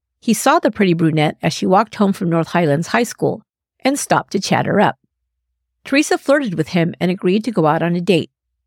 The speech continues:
They ended up having multiple heavy makeout sessions in his truck, but Teresa didn't let him go all the way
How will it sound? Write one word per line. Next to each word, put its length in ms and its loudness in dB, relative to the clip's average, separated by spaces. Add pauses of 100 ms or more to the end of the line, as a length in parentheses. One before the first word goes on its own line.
(400)
They 100 2
ended 240 2
up 140 2
having 320 0
multiple 400 0
heavy 280 2
makeout 380 0
sessions 440 -4
in 100 -4
his 180 -6
truck, 380 -2 (420)
but 140 -2
Teresa 380 0
didn't 320 2
let 160 2
him 280 -2
go 200 2
all 160 4
the 100 -2
way 380 0